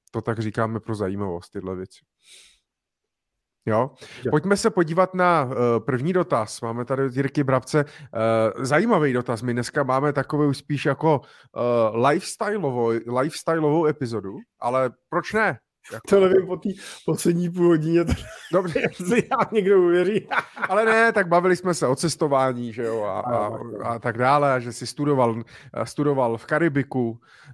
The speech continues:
Speaker 1: eh, a v F B I a tak dále, takže,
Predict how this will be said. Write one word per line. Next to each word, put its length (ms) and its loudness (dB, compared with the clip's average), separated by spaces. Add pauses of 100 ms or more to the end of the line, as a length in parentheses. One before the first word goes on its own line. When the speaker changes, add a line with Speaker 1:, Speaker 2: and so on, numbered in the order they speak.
Speaker 1:
eh, 300 -2
a 180 -4
v 80 -12
F 160 -8
B 200 0
I 340 2
a 140 -4
tak 200 -6
dále, 240 -2
takže, 360 -8